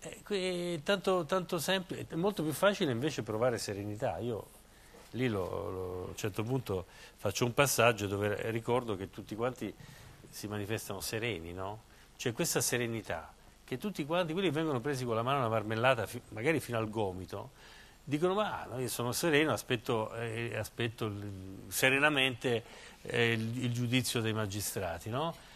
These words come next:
E ti credo che l'aspetti serenamente, tanto sai che non, non ti fanno niente, è ovvio. Cioè, eh, eh, ma perché, tra l'altro, tra l'altro perché,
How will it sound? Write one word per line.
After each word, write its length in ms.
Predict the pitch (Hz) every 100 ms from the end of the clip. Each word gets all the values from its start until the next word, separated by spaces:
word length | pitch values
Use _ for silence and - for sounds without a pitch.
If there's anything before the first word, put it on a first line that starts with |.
| - -
E 120 | 175
ti 120 | -
credo 240 | 208 247 147
che 60 |
l'aspetti 420 | 117 107 - 104 104
serenamente, 500 | 120 120 131 110 156
tanto 220 | 175 117
sai 180 | 123 131
che 100 | 107
non, 440 | 104 113 110 110
non 160 | 113 104
ti 100 | 110
fanno 220 | 131 165
niente, 580 | 170 123 143 - 87 82 - - - - -
è 140 | 131 175
ovvio. 380 | 156 101 107 - - - -
Cioè, 220 | - 147 - - 143
eh, 280 | 143 139 120 - - - - -
eh, 120 | 170 - 156
ma 160 | 180 147 - - - 160 139
perché, 380 | 214 - 202 147
tra 120 | 190
l'altro, 680 | 208 180 123 110 123 131 156 - - - - -
tra 140 | 175 214
l'altro 320 | 214 147 139
perché, 340 | 139 156 180